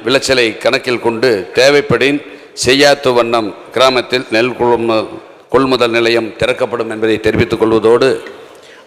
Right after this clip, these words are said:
மாண்புமிகு முதலமைச்சருடைய அரசு பொறுப்பேற்ற பின்பு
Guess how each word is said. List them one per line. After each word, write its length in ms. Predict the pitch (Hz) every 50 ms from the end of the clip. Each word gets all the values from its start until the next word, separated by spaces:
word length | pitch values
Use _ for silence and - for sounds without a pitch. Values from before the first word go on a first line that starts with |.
| - - 101
மாண்புமிகு 420 | 127 139 139 135 135 135 160 151
முதலமைச்சருடைய 580 | 131 127 131 147 156 151 143 - 139 135 131 127
அரசு 300 | 117 117 131 - - 123
பொறுப்பேற்ற 460 | - 117 127 131 - 135 127 104 117
பின்பு 380 | 110 107 110 107 127 143 143